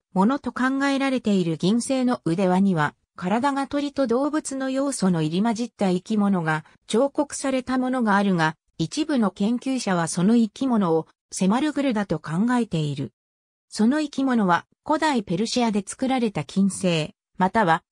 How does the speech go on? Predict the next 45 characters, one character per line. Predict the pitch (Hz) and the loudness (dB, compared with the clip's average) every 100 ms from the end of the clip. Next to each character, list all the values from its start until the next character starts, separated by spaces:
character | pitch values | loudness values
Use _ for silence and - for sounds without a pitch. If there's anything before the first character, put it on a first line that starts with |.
| _ | _
銀 | - 226 302 | -2 -2 0
製 | 311 294 | -2 0
の | 285 | -2
皿 | 269 240 247 | 0 0 2
に | 254 247 | 0 0
彫 | 240 262 | 0 0
刻 | 277 - | -2 -4
さ | - | -4
れ | 233 226 | -2 -2
た | 226 | -4
シ | - | 0
ー | 247 | 0
ム | 269 262 | 0 0
ル | 247 | 2
グ | 226 | 2
に | 170 156 | 2 0
似 | 147 | -2
て | - | -2
い | 160 156 | -2 -2
る。 | 135 123 _ _ _ _ _ | -4 -8 _ _ _ _ _
キ | 311 349 | 0 2
エ | 285 | 0
フ | - | 0
の | 214 160 | 0 2
丘 | 151 233 | 0 0
に | 240 | 2
祀 | 196 185 214 | 2 2 0
ら | 254 | 0
れ | 269 | -2
た | 247 233 | -2 0
神 | 208 285 294 | 0 0 0
々 | 285 220 | 2 2
の | 170 | 0
一 | - - 208 | -2 -4 0
柱 | 233 240 220 175 | 0 -2 -2 -2
で | 160 | 0
あ | 156 156 | 0 0
り、 | 151 _ _ _ | -2 _ _ _
し | - - | -8 -2
ば | 339 | 0
し | 311 214 | 0 0
ば | 180 | 0
女 | 175 190 | 2 2
神 | 240 202 180 | 2 2 2
も | 160 | 0